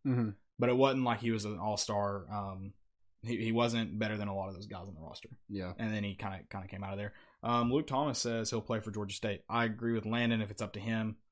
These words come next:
Speaker 2: Don't know if it's not. No, don't know if it's not up to him.
Speaker 1: Yeah.
Speaker 2: I do agree with that.
Speaker 1: I don't know.
Speaker 2: You know, if that dude, if that dude can play, he will want to.
Speaker 1: Yeah, absolutely.
Speaker 2: And I, I mean, I
Speaker 1: Yeah.
Speaker 2: don't think Pruitt's like some of these coaches that will sit guys out. I think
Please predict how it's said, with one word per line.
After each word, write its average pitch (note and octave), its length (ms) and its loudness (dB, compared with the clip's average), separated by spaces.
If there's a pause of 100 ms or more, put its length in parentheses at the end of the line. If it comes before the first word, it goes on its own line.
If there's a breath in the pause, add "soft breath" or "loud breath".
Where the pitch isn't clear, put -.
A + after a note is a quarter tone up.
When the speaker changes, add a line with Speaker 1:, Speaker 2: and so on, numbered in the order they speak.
(680)
Speaker 2:
Don't A2 260 -4
know G#2 220 -4
if F#2+ 140 -8
it's - 160 -10
not. F2 260 -12 (400)
No, E2+ 120 -10 (320)
don't A2 240 -2
know G#2+ 140 -2
if G2 100 -8
it's - 120 -10
not F#2 200 -6
up - 100 -16
to F#2 60 -10
him. - 240 -16 (280)
Speaker 1:
Yeah. G2 200 -4 (300)
Speaker 2:
I A2 60 -8
do G2+ 140 -4
agree F#2 160 -8
with G2+ 100 -12
that. - 180 -14
Speaker 1:
I C#3 40 -4
don't C#3 100 0
know. F#2 120 -6 (220)
Speaker 2:
You C3+ 120 6
know, E3+ 200 12
if D3 100 10
that B2 200 4
dude, A2 220 0
if A2+ 140 -4
that B2 180 2
dude A2 380 4 (100)
can B2 240 2
play, A#2+ 360 4 (420)
he A#2 200 4
will G2 240 0
want G2 180 -2
to. - 80 -16 (440)
Speaker 1:
Yeah, G2 140 -8
absolutely. F2+ 460 -8 (100)
Speaker 2:
And F#3+ 140 4
I, A3 160 6 (100)
I - 40 0
mean, A#3 120 6
I B3 60 10
Speaker 1:
Yeah. F#3 60 4
Speaker 2:
don't C#3 200 2
think A2+ 180 -4
Pruitt's A2 320 0
like G#2+ 200 -4
some G#2 120 -4
of G#2 60 -4
these G#2 120 -4
coaches G2+ 340 -6
that G2+ 100 -2
will G2 80 -4
sit - 200 -6
guys G2+ 200 -4
out. G2+ 180 0
I G#2+ 60 0
think A2+ 240 0